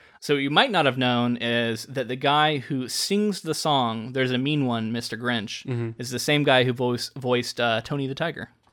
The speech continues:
Speaker 2: <laughs> No, I
Speaker 1: In the
Speaker 2: definitely did not know that. It's funny.
Speaker 1: Yeah.
Speaker 2: I th-, I assumed that it was Boris.
Speaker 1: Nope, he doesn't sing, apparently, so they had to bring in somebody else to do it.
Speaker 2: Gotcha. I mean, the, my thoughts on, on the animated film are just that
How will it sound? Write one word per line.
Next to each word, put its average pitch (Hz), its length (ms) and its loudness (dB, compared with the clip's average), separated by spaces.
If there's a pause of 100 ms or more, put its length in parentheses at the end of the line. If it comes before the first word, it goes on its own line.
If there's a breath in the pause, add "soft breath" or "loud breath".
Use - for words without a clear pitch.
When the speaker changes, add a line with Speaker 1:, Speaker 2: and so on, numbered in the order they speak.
(160)
Speaker 2:
<laughs> - 380 -16
No, 127 280 2
I 143 80 2
Speaker 1:
In 120 80 -2
the 131 100 6
Speaker 2:
definitely 123 460 0
did 120 180 -2
not 123 160 0
know 120 200 -2
that. 113 200 -10 (340)
It's - 100 -20
funny. 123 300 -6
Speaker 1:
Yeah. 127 280 0 (520 loud breath)
Speaker 2:
I 135 120 4
th-, - 120 -2
I 135 100 6
assumed 139 360 6
that 123 100 6
it 120 80 6
was 113 120 2
Boris. 117 600 0 (800)
Speaker 1:
Nope, 190 320 -2
he 160 120 -4
doesn't 156 280 2
sing, 107 240 -4
apparently, 113 500 -8
so - 120 -10
they 120 80 -2
had 117 80 -4
to 120 80 -8
bring 120 100 -2
in 113 100 -4
somebody 110 220 -10
else 104 200 -10
to - 40 -20
do - 120 -16
it. 185 120 -16 (160)
Speaker 2:
Gotcha. 120 400 -8 (760 soft breath)
I 151 100 4
mean, 156 260 4 (120)
the, 131 400 0
my 143 100 2
thoughts 131 340 2
on, 117 300 0
on 117 440 -2 (120)
the 117 260 0
animated 117 460 0
film 117 300 -2
are 113 240 -4
just 117 320 -8
that - 220 -4